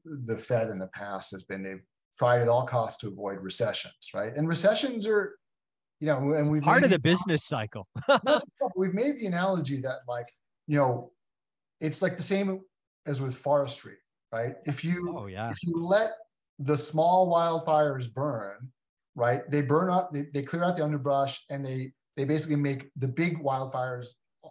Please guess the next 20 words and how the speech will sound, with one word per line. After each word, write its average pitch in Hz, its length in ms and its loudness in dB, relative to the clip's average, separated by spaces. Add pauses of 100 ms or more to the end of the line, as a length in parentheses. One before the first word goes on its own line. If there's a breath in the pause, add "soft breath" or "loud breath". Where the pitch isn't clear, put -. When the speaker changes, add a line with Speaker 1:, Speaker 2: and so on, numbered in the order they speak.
(260)
Speaker 1:
impossible, 123 640 -4 (100)
right? 127 300 0
Speaker 2:
Mm-hmm. 165 180 -4
Speaker 1:
And 156 100 4
the 147 60 0
same 208 240 0
thing 214 140 0
is 160 140 0
with, 151 300 0
with 123 240 -2
recessions. 147 560 -2
Like, 120 160 -4 (220 soft breath)
Speaker 2:
Agreed. 127 160 -4
Speaker 1:
they - 20 4
have 139 160 4
the 180 80 -2
small 175 300 2
business 175 260 2
cycle 175 260 2
recession, 139 680 -2